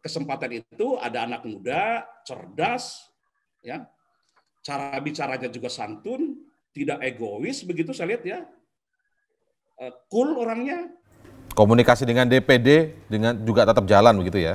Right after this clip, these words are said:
Speaker 1: Jalan, buktinya beliau punya grup. Zaman P S B juga kita punya grup, Mas. Gitu. Jadi kalau ada apa-apa, kita misalnya, Pak Ketum,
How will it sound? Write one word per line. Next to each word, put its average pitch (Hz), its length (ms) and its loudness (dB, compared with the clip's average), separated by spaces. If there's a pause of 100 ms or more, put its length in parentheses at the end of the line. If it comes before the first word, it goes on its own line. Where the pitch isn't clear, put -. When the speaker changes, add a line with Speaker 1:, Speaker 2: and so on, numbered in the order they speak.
Speaker 1:
Jalan, 294 240 -4
buktinya 320 400 -4
beliau 285 240 -4
punya 277 240 0
grup. - 460 -4 (1300)
Zaman 240 240 -4
P 269 80 -6
S 269 160 -2
B 285 160 -4
juga 311 160 -2
kita 285 240 -4
punya 262 160 -2
grup, 277 240 -6
Mas. - 320 -8 (1120)
Gitu. 110 300 -14 (560)
Jadi 180 160 -10
kalau 247 100 -2
ada 240 160 -2
apa-apa, 254 380 -6
kita 269 260 -6
misalnya, 247 480 -6 (240)
Pak 226 200 -4
Ketum, 294 440 -6